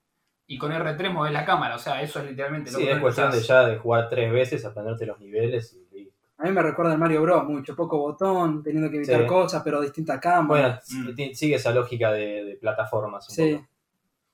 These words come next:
Speaker 2: Pero con todo lo que es mundo abierto, viste, más tres D.
Speaker 3: Sí, más, más moderno.
Speaker 1: Sí, el formato Battle Royale que, que pensábamos que capaz con el Fortnite había llegado a su tope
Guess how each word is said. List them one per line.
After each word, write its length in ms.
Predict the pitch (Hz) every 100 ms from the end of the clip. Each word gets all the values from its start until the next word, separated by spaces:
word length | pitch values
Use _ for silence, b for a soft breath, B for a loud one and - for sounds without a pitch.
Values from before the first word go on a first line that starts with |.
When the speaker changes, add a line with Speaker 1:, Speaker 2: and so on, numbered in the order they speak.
| _ _ _ _ _
Speaker 2:
Pero 280 | 113 117 120
con 140 | 110
todo 220 | 110 117 113
lo 100 | 110
que 60 |
es 160 | 113 113
mundo 220 | 113 107
abierto, 520 | 110 117 117 113 110
viste, 200 | 104 104
más 180 | 104 -
tres 240 | 107 101
D. 160 | 98 101
Speaker 3:
Sí, 220 | 131 160
más, 200 | 143 160
más 220 | 156 165 156
moderno. 460 | 135 151 131 113 -
Speaker 1:
Sí, 120 | 165
el 80 | 135
formato 440 | 139 139 156 156
Battle 240 | 143 147 123
Royale 420 | 127 - 156 165
que, 720 | 160 135 123 120 120 120 - _ _ _ _ _ -
que 100 | 139
pensábamos 560 | 131 131 202 190 151
que 160 | 151 135
capaz 220 | 139 175
con 120 | 175
el 80 | 147
Fortnite 400 | 170 165 185 175
había 600 | 151 160 156 151 151 143 -
llegado 200 | 151 160
a 60 | 160
su 140 | 151
tope 560 | 196 190 190 185 185